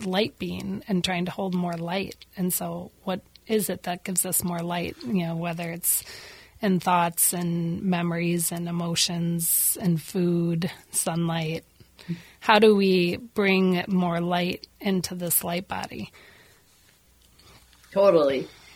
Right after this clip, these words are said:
Speaker 2: That is really the, that is really the goal. And the more we let go of the issues and bring our own spirit in, do that soul retrieval,
Speaker 1: Mm-hmm.
Speaker 2: the more light we're gonna definitely carry.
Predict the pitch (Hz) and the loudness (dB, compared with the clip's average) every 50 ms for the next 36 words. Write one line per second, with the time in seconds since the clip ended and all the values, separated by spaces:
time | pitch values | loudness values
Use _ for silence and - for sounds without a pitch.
0 | - - - 196 226 233 226 226 233 196 180 185 190 196 190 170 175 - - 170 | -16 -2 2 4 6 8 8 6 6 4 4 4 4 4 4 0 -2 -2 4 4
1 | 185 180 180 196 190 175 160 170 170 165 165 160 151 131 123 160 170 170 160 147 | 4 4 4 2 -2 0 2 4 4 4 2 0 -4 -4 -2 2 2 4 4 4
2 | 147 160 160 156 170 175 190 202 196 220 196 185 190 190 - 196 190 175 160 165 | 2 2 0 0 2 4 4 4 4 2 2 2 0 0 2 4 2 4 4 2
3 | 160 170 180 - - 202 190 170 175 165 160 170 165 170 165 151 - - 156 165 | 0 -2 -2 -2 -4 -4 -4 -2 -4 -4 -2 -2 -2 0 -2 -2 -2 -2 -2 -2
4 | 165 170 170 - - - 156 170 190 202 202 220 220 220 208 196 190 175 175 160 | -2 -4 -6 -8 -6 0 0 2 2 2 2 0 0 0 -2 -2 0 0 0 0
5 | - - - 180 175 185 190 214 233 240 - - 262 277 277 285 302 320 339 330 | 0 -2 0 2 4 4 4 2 0 -2 0 0 0 0 2 2 2 2 2 2
6 | 294 233 208 160 160 208 208 220 240 254 247 277 - 214 214 214 208 202 196 196 | 4 4 4 6 6 4 4 4 2 0 -2 -4 -2 0 2 2 4 6 6 4
7 | 180 - 175 180 170 180 175 170 160 165 165 - - 165 170 170 185 175 - - | 6 6 4 4 4 2 0 0 0 -2 -2 -4 -4 -6 -4 -4 -4 -6 -4 -4
8 | - 147 147 - - 175 160 160 151 143 143 143 156 151 | -4 -6 -6 -4 0 2 2 2 2 0 -2 -4 -4 -8